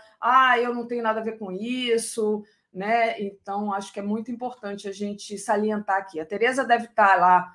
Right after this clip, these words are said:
religando o modem dela, daqui a pouquinho ela tá voltando, acho que ela já vai voltar agora, vamos ver. Mas essa internet dela hoje não tá boa, né?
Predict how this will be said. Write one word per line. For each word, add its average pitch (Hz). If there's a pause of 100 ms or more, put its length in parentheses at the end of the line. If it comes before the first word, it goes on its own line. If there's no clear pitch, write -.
(240)
religando 208
o 196
modem 202
dela, 214
daqui 208
a 196
pouquinho 190 (400)
ela 185
tá 185
voltando, 214
acho 202
que -
ela 196
já 208
vai 214
voltar 233
agora, 190
vamos 190
ver. 202 (960)
Mas 180
essa 190
internet 170
dela 160
hoje 151
não 165
tá 180
boa, -
né? 156